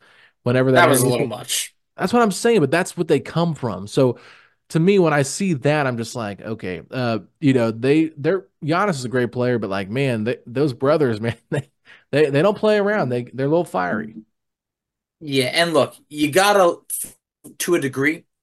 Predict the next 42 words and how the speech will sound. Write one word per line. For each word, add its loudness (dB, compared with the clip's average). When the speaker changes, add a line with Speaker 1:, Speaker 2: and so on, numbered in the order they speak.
Speaker 2:
love 2
your -2
brother 2
having 0
your -4
back -2
and, -6
and -10
things -6
like -4
that. 2
Speaker 1:
Yeah. 0
Speaker 2:
Like, -2
that 2
is, -2
is, -4
is -6
nice 0
to -6
see. -2
But 2
his 4
brother 4
was -2
making -4
it -4
seem, -6
you -4
would 0
have -6
thought 2
maybe -2
Giannis -6
got -10
shot 0
or -2
was -2
really 0
in -8
danger -2
the 0
way 2